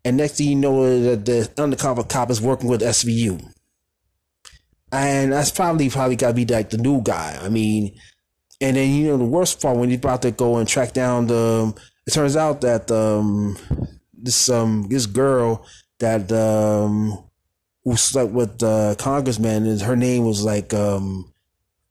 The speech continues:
I forget what his name is, Karen or something like that. Oh, no, Jenna. That's her name, right? So,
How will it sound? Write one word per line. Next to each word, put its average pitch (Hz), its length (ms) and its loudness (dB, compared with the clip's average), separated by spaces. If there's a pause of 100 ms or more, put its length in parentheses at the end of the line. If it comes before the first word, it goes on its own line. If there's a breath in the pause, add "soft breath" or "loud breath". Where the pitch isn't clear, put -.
(180)
I 135 60 -2
forget 160 140 0
what 165 140 2
his 139 220 2
name 131 260 2
is, 104 800 0
Karen 135 420 0
or 135 60 0
something 143 180 -2
like 139 200 -2
that. 117 100 2
Oh, 127 60 2
no, 131 180 2
Jenna. 110 500 -2
That's 123 160 0
her 113 140 0
name, 135 300 0
right? 107 360 -2 (380 loud breath)
So, 113 1000 0